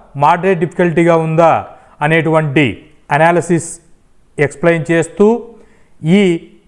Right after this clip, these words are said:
షిఫ్ట్ టూ పేపర్కి, ఈవినింగ్ షిఫ్ట్ పేపర్కి ఎన్ని గుడ్ అటెంప్ట్ చేస్తే నైంటీ నైన్ పర్సెంటైల్కి ఎక్స్‌పెక్టెడ్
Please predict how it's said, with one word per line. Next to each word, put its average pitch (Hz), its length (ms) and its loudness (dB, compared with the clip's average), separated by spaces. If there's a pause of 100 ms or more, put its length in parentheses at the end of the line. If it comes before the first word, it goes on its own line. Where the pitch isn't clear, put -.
(320)
షిఫ్ట్ 175 320 -2
టూ 208 120 4
పేపర్కి, 175 920 0 (420)
ఈవినింగ్ 180 360 2
షిఫ్ట్ 185 360 -2
పేపర్కి 165 800 2 (1000)
ఎన్ని 180 280 2
గుడ్ 170 380 -2
అటెంప్ట్ 180 420 -2
చేస్తే 170 640 0 (220)
నైంటీ 165 320 0
నైన్ 180 260 -4
పర్సెంటైల్కి 165 1040 0 (600)
ఎక్స్‌పెక్టెడ్ 175 580 -2